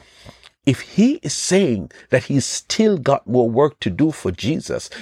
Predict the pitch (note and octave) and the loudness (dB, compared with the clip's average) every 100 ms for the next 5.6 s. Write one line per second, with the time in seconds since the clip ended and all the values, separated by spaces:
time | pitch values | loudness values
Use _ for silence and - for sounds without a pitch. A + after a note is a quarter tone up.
0 | - A2+ A#2+ G#2 G#2 E3+ G#3+ _ - A#2+ | 0 2 2 0 0 0 0 _ -4 0
1 | C#3+ G#3 - - - _ _ _ _ _ | 0 -2 -8 -12 -14 _ _ _ _ _
2 | - - D#3 - G#3+ - G2 G#2 G#3+ F#3+ | -12 0 2 2 -4 -4 0 4 2 0
3 | - C3 A#2+ A#2+ C3 B2 - - C#3 A2 | 0 2 2 0 0 0 0 -2 -2 0
4 | G2+ G2+ D#2 G2 F#2 F2+ - C3 B2 G#2+ | 0 0 -2 -2 -4 -6 -6 -6 -4 -6
5 | - F#2 G#2 F2 F2 D2+ | -6 -4 -4 -4 -6 -8